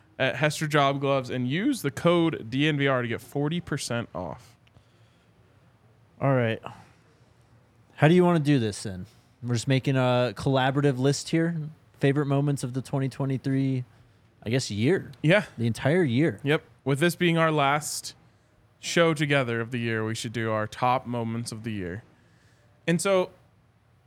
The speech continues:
Speaker 1: help me set the stage.
Speaker 2: Okay.
Speaker 1: Jake, what was going on January first of last year in the Buffs world?
Speaker 2: Oh, man.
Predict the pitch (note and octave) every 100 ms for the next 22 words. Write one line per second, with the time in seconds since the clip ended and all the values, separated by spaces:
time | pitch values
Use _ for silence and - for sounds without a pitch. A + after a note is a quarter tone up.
0 | _ _ - E3 A3+ B3 C4 A3+ F#3+ D3
1 | - C#3+ B2 A2+ - - _ _ A#2+ B2
2 | C#3 D3 B2 - C#3 B2 C3+ C#3+ G#3+ C4
3 | G#3+ A#3+ A3 F3+ E3 D#3 D#3 D#3 C#3+ -
4 | _ _ C#3 A#2+ C#3+ D#3+ F3+ F3+ F3 D#3
5 | D3+ - E3 A#2+ A2+ - - - - -
6 | _ _ _ _ C#3+ C3 C#3 C#3+ D3 -
7 | C3 B2 A#2 A#2+ - _ _ _ C#3+ C3
8 | A#2 B2 - - G#1+ - - - _ _
9 | _ - C3 C3+ A2 G2+ A#2+ A#2+ F#2 -